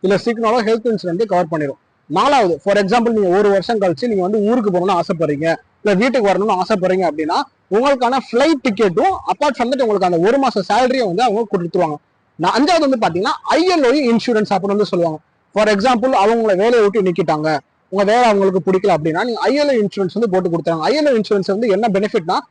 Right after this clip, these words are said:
உங்களை வேலையை விட்டு நீக்கிட்டா உங்களுக்கான ரெண்டு மாசம் சம்பளம் வந்து உங்க கையில வந்து வந்துருங்க. இதுக்கான பெனிஃபிட் ஃபுல்லாமே அவங்க வந்து கொடுத்துறாங்க.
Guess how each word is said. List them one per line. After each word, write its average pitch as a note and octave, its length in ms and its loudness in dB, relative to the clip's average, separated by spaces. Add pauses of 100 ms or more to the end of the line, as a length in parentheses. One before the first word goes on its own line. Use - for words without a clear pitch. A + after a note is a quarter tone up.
(200)
உங்களை G3 300 0
வேலையை C#4+ 260 2
விட்டு B3+ 200 0
நீக்கிட்டா A#3 360 0
உங்களுக்கான G#3 440 0
ரெண்டு C4+ 260 0
மாசம் D#4+ 280 -2
சம்பளம் A#3+ 360 0
வந்து B3 340 0
உங்க G#3 220 0
கையில G#3 140 4
வந்து G3 300 0
வந்துருங்க. F#3 340 -2 (340)
இதுக்கான B3+ 420 0
பெனிஃபிட் C#4+ 420 0
ஃபுல்லாமே A3 260 0
அவங்க G3+ 220 0
வந்து G#3 100 -2
கொடுத்துறாங்க. F3 400 -2